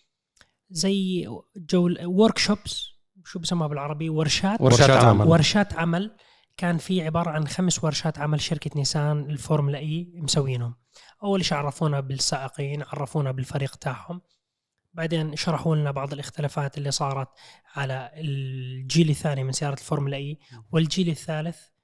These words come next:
Speaker 1: الموجود عندهم حاليًا بالفورمولا إي، شو الاختلاف بالقوة وهاي الأمور كلياتها. أكيد في اختلافات كبيرة. بعدين شرحوا لنا عن فلسفة التصميم وكيف تصميم السيارة، وأنت ليش بتحط اللوجوهات والأشياء بطريقة فنية.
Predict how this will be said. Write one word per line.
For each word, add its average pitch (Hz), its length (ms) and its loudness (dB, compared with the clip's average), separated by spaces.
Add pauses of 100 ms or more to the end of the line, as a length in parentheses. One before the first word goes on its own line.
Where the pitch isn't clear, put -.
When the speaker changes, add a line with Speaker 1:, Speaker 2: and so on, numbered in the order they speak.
(420)
Speaker 1:
الموجود 143 400 -2
عندهم 135 220 -2
حاليًا 143 440 -4
بالفورمولا 143 640 -4
إي، 139 120 -6
شو - 120 -4
الاختلاف 147 540 -6
بالقوة 143 480 -6
وهاي 147 280 -8
الأمور 139 260 -8
كلياتها. 143 460 -8
أكيد 185 220 -8
في 151 100 -4
اختلافات 143 440 -6
كبيرة. 147 360 -8 (840)
بعدين 233 240 2
شرحوا 165 360 2
لنا 156 220 0 (420)
عن 160 480 -2
فلسفة - 480 -2
التصميم 151 560 -2
وكيف - 200 -8
تصميم 139 400 2
السيارة، 139 640 -2
وأنت 151 360 -6
ليش 147 160 -2
بتحط - 340 -4
اللوجوهات 143 540 -2
والأشياء 143 400 -8
بطريقة 147 460 -10
فنية. 147 520 -8